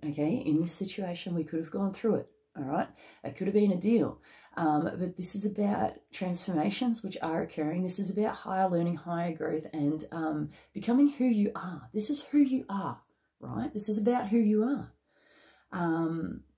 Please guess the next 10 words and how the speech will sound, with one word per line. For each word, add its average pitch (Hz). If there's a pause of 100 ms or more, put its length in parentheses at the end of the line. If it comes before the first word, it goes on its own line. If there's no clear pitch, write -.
(480)
for 202
someone 254
here, 247
this 220
is 214
about 196
lighter 190
and 185
brighter 185
things. 285